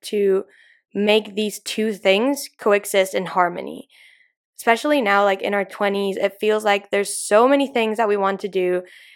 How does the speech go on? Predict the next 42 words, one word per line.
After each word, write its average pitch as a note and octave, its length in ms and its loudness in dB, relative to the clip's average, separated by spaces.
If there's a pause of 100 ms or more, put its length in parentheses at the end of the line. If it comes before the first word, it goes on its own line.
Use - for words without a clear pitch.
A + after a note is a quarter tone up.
(120)
and G3+ 140 0
experience, F#3+ 880 0 (100)
and F#3+ 400 0 (120)
as G#3 180 -2
if G#3 80 -6
there G#3+ 160 0
wasn't G#3 300 2
enough G#3 260 0
time F#3 320 -2
to F#3 100 -4
do F3+ 160 -2
it F3+ 140 -2
all. D3+ 360 2 (920)
And G#3+ 120 2
I'm A3+ 100 2
not B3+ 240 4
saying G#3+ 500 0
our G3 140 2
lives F#3 380 2
should F#3+ 180 -8
be F3+ 260 -4
constantly F3+ 480 -4
in E3+ 160 -6
balance. G#3 680 0 (100)
I G3 540 0 (100)
don't G3+ 180 -2
think G3+ 160 -4
that's G3+ 200 -4
realistic F#3+ 520 0
at F#3 120 0
all. F3+ 340 4 (400)
Life F#3 460 2
is - 160 -6
full F#3+ 180 0
of F#3+ 240 -4
tension, G3 640 0
of - 240 -6
challenges, F#3+ 960 2
and F#3+ 160 -2
it's F#3+ 140 -6
continuously G3+ 640 -4
shifting. A3+ 640 -2